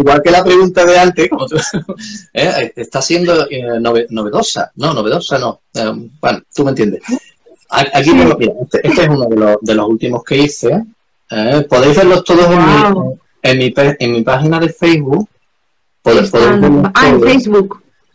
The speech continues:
Speaker 1: En Facebook y en
Speaker 2: Vale.
Speaker 1: Instagram. Lo que pasa es que en Facebook los tengo en un álbum, ¿eh?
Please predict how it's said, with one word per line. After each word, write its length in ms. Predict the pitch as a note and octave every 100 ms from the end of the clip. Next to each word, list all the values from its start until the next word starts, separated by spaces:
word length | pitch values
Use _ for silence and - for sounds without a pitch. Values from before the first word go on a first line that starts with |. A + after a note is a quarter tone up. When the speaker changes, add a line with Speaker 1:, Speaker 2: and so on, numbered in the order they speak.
| -
Speaker 1:
En 180 | C3 B2
Facebook 320 | F3 G3 G#3
y 60 |
en 80 | G3+
Speaker 2:
Vale. 120 | - F#3
Speaker 1:
Instagram. 580 | - B2+ B2 B2+ A#2 -
Lo 120 | A#2+
que 60 | C3
pasa 240 | C#3+ G3
es 100 | F#3+
que 60 | E3
en 140 | C#3
Facebook 300 | C#3 E3 E3+
los 160 | F3+ E3+
tengo 340 | E3+ E3+ F3 D3+
en 160 | C3+ C3+
un 60 | C3
álbum, 340 | A#2 G#2+ F#2 - _ _ -
¿eh? 160 | B2